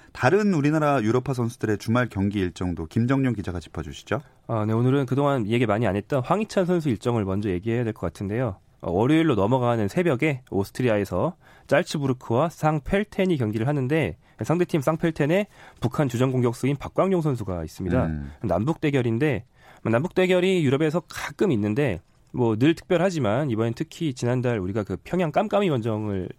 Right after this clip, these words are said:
Speaker 2: 한국 대표팀이 다녀왔잖아요.
Speaker 1: 네.
Speaker 2: 그 이후에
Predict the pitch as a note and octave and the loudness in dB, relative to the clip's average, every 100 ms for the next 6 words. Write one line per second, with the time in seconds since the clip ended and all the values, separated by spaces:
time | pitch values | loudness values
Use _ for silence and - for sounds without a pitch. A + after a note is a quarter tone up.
0 | _ - D#3 D3 C3 C3 B2+ A2 G#2+ - | _ -6 -6 -4 -4 -2 -2 0 0 -2
1 | F2 - G2 C#2+ - - - - C3 G#2+ | -2 0 0 -6 -12 -20 -14 0 4 4
2 | A2 B2+ B2 F3 | 2 2 2 2